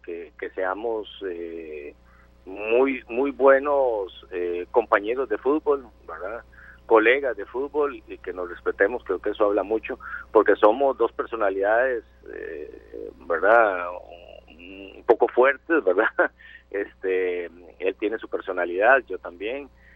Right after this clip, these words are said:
eh, yo tengo mi carácter, él también, y, y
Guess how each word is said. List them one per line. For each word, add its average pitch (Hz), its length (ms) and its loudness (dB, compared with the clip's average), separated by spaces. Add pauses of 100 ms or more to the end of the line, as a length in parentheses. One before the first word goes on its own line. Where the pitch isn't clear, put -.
(140)
eh, 87 500 -6 (100)
yo 98 140 -4
tengo 92 180 -4
mi 87 120 -12
carácter, 101 500 0
él 95 100 -4
también, 101 640 -6
y, 87 600 -8 (560)
y 92 80 -10